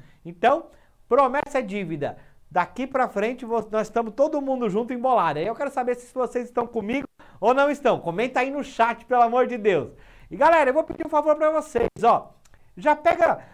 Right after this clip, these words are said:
aqui, ó, dá um print nessa tela, manda pro grupo de vocês aí, convida a galera pra vir, porque vai rolar muita coisa boa.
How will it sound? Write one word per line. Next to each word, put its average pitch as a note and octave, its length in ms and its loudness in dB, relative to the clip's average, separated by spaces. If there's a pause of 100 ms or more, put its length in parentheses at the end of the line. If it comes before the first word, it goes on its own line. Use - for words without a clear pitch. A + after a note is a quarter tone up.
(100)
aqui, C4 380 0
ó, D3 120 4
dá A#3 200 2
um D4+ 80 -2
print D4+ 460 -4
nessa G#3+ 240 -2
tela, A3 320 0
manda C#4+ 500 -2
pro D4 160 -8
grupo A#3 260 -10
de G#3 120 -12
vocês G3 360 -6
aí, A3+ 120 -4
convida A#3 560 -2
a C#4+ 40 4
galera A#3+ 300 4
pra G3+ 180 -4
vir, G#3+ 280 -8 (320)
porque B3 440 -4
vai G3+ 240 0
rolar G#3+ 380 0
muita A#3 640 -4
coisa A#3 320 0
boa. D#3+ 460 0